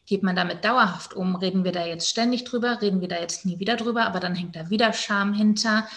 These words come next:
Und das ist ja ein andauernder Prozess. Und, und in dem bin ich ja auch mit meiner Familie noch drin, mit diesen, kann man's einfach ansprechen. Und ich bin ein großer Fan davon und ich habe das meiner Mama auch gesagt, ich habe das auch, ähm, meiner Schwester gegenüber gesagt, Wenn, wenn dazu was aufkommt, sprecht mich bitte drauf an, weil das Letzte, was ich will, ist, dass wir da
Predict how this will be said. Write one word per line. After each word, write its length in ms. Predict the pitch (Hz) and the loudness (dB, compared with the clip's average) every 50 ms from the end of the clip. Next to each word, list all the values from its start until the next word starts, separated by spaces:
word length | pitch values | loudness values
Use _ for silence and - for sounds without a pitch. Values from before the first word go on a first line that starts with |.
| - - - - - | -16 -16 -12 -8 -4
Und 80 | 196 202 | -2 0
das 140 | 196 - 208 | 0 0 0
ist 100 | 190 - | 0 0
ja 80 | 185 - | 0 -2
ein 160 | 185 180 - | -2 -4 -2
andauernder 560 | - 220 233 233 226 220 202 202 196 190 185 180 | 2 2 4 6 6 6 4 4 2 2 0 -2
Prozess. 440 | - - - - - 214 208 - | -6 -10 -10 -6 -6 -4 -4 -2
Und, 160 | 196 180 185 196 | -2 -2 -2 -2
und 180 | 190 185 - | -2 0 2
in 100 | 202 190 | 4 6
dem 160 | 196 208 208 202 | 6 8 8 6
bin 100 | 202 202 | 4 4
ich 100 | 185 - | 2 2
ja 120 | - - | 0 0
auch 120 | 190 - - | 0 -2 -2
mit 120 | 196 190 | -2 -2
meiner 220 | 180 175 175 175 180 | -2 -2 -2 -4 -4
Familie 340 | - - 202 226 247 247 208 | -2 2 4 4 4 4 4
noch 160 | 185 180 175 | 2 0 -4
drin, 220 | - - 180 175 | -6 -8 -8 -6
mit 100 | 175 180 | -6 -6
diesen, 280 | 180 180 180 180 180 - - - - _ _ _ _ _ _ _ _ _ _ _ - | -8 -6 -6 -8 -8 -12 -18 -20 -20 _ _ _ _ _ _ _ _ _ _ _ -6
kann 180 | - 208 208 208 | -2 2 4 4
man's 240 | 196 196 190 - - | 4 4 4 2 2
einfach 320 | 185 190 185 - 185 - | 0 0 0 -2 -4 -2
ansprechen. 440 | - 226 240 226 - - 247 233 226 | 0 0 0 0 0 -2 0 2 2
Und 100 | 202 185 | 2 0
ich 80 | 185 - | 0 0
bin 100 | - 202 202 | 2 2 2
ein 40 | 196 | 2
großer 260 | 190 190 185 190 180 | 2 0 -2 -4 -4
Fan 260 | - 220 233 233 240 | 0 2 2 4 4
davon 280 | 240 240 - 247 233 214 | 2 2 0 2 2 2
und 80 | 196 - | 0 0
ich 60 | - | -4
habe 80 | 196 - | -8 -8
das 120 | 190 - | -4 -2
meiner 140 | 196 185 185 | -2 -2 0
Mama 300 | 185 180 180 180 185 180 | 0 -2 -2 -2 -2 -2
auch 100 | 185 - - | -4 -6 -6
gesagt, 300 | 196 190 214 220 214 - | -2 0 0 0 0 -2
ich 60 | - | -6
habe 60 | - - | -10 -12
das 100 | 185 - - | -10 -8 -8
auch, 260 | 185 185 180 - - 180 185 | -8 -8 -8 -10 -10 -8 -6
ähm, 280 | 185 180 180 180 180 - _ _ _ _ _ _ _ _ _ _ _ - - - | -4 -4 -4 -6 -8 -12 _ _ _ _ _ _ _ _ _ _ _ -12 -4 -2
meiner 220 | 220 208 202 196 | 0 0 0 0
Schwester 360 | - - 233 220 - - 226 202 | 0 0 0 0 0 0 0 0
gegenüber 340 | 202 202 202 202 196 196 | 2 2 2 2 0 0
gesagt, 240 | 196 196 196 196 190 | 0 0 0 0 0
Wenn, 240 | 214 190 190 196 - - - - - _ | 2 2 2 0 -2 -6 -18 -20 -8 _
wenn 100 | - 196 190 | 0 2 4
dazu 260 | 196 190 - - 190 | 4 2 0 -2 -2
was 180 | 185 180 - - | -2 -2 -2 -2
aufkommt, 640 | - 247 247 - - - - 240 226 214 220 214 - | -2 -2 -2 -2 -6 -6 -2 2 2 2 2 2 0
sprecht 360 | - - - 196 - - - | -2 -4 -6 -6 -4 -4 -4
mich 140 | 190 185 - | -4 -4 -4
bitte 140 | - 180 190 | -6 -8 -8
drauf 260 | 190 180 180 - - | -8 -10 -10 -6 -2
an, 220 | - 208 220 220 208 | 0 2 4 4 2
weil 100 | 190 185 | 2 0
das 140 | 185 - - | -2 -2 -4
Letzte, 260 | 190 190 - - 190 | -4 -4 -6 -6 -8
was 140 | 185 185 - | -8 -8 -8
ich 120 | - - | -8 -8
will, 100 | 196 190 | -6 -6
ist, 160 | 185 185 - 190 | -6 -6 -6 -6
dass 140 | 180 - - | -6 -6 -6
wir 60 | 185 | -4
da 200 | 185 175 180 - | -4 -4 -6 -8